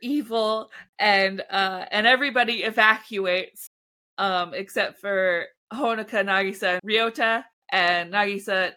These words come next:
takes Ryota and goes, like, "Hide behind this desk. Don't move for anything.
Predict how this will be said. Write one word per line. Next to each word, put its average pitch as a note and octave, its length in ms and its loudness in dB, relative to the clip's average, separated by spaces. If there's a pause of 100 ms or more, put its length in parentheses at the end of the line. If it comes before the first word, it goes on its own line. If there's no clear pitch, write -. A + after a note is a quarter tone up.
(220)
takes B3+ 280 -2
Ryota A3+ 480 0
and F#3+ 320 -6 (260)
goes, G#3 240 -2
like, G3 140 2
"Hide B3+ 220 4
behind C4 320 0
this A3+ 140 -10
desk. F3+ 440 -2 (580)
Don't G#3+ 320 2
move B3 240 -6
for C4 280 -4
anything. G3+ 840 -2